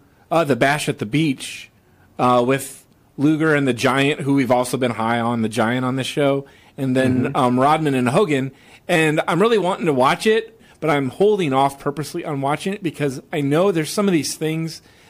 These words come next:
Speaker 1: that I wanna see again, um, in this context. I'm waiting till we get to it.
Speaker 2: Yeah, I'm, I'm kinda similar in that regard. And watching this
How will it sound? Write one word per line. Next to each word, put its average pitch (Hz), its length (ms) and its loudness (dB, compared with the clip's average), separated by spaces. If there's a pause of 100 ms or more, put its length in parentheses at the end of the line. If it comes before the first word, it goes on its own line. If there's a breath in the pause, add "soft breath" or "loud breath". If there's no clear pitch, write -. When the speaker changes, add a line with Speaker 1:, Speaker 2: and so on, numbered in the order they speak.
(100)
Speaker 1:
that 143 160 2
I 131 120 2
wanna 131 320 2
see 160 280 2
again, 135 640 0 (160)
um, 135 180 -2
in 147 160 -2
this 131 200 -4
context. 160 760 -4 (260 soft breath)
I'm 147 120 2
waiting 165 280 2
till 156 220 2
we 127 100 2
get 123 260 -2
to 120 180 -8
it. - 120 -14 (1040 loud breath)
Speaker 2:
Yeah, 170 380 6
I'm, 156 180 -2 (100)
I'm 170 180 2
kinda 180 280 2
similar 143 420 4
in 120 80 -4
that 120 200 0
regard. 113 580 4 (220)
And 123 480 0
watching 143 480 4
this 143 420 2